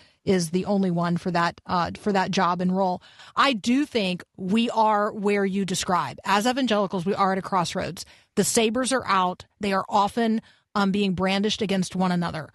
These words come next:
I feel like the clear call of the book, um, which again,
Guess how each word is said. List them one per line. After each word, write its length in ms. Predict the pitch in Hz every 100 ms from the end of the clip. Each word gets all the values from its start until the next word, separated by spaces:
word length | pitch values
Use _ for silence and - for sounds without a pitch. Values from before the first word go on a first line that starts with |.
| _ _ _ -
I 180 | 196 254
feel 220 | - 294
like 240 | 240 220
the 100 | -
clear 420 | - - 240 233
call 440 | 220 - 220 196 185
of 160 | 180
the 80 | 175
book, 420 | 175 180 - - - _ _ _ -
um, 280 | 196 180
which 140 | 190 185
again, 360 | 226 208 190